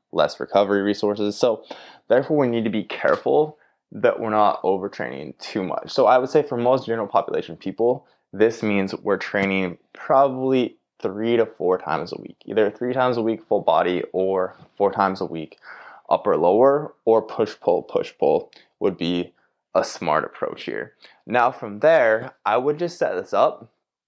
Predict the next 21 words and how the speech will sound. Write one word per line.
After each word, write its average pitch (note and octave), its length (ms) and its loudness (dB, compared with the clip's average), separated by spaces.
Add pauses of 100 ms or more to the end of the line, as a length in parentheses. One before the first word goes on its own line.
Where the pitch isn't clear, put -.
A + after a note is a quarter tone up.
(400)
We B2 120 -2
have, A2 500 4 (120)
depending B2+ 320 -6
on B2 80 0
if A#2 80 -6
you're A2+ 140 0
doing F#2+ 180 -4
full A#2+ 140 4
body, A#2 500 2 (200)
one G2 680 0
metric A#2 340 -6
based G2 240 2
movement G2+ 280 -6
of G2+ 60 -8
the G2 60 -10
day, A2+ 380 2 (400)
or A#2+ 540 4
if A#2+ 160 -6
you're A#2+ 80 2
doing A2+ 240 0
an G#2+ 100 -2